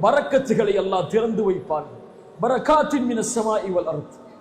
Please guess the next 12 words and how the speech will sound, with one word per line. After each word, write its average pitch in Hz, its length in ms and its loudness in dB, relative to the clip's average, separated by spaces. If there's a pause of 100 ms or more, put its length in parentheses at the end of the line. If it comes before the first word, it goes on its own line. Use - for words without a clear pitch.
தக்குவாவை 247 560 2
கொண்டும் 214 320 2
ஈமானை 262 480 0
கொண்டும் 185 420 -2 (240)
அல்லாஹ்வுடைய 202 540 4
மார்க்கத்தை 247 540 0
பலப்படுத்தினால், 214 840 2 (280)
லபரகாத்தின் 285 840 4
மினஸ் 233 400 -4
ஸமாஇ 202 300 -4
வல் 175 120 -4
அர்த். 147 300 -10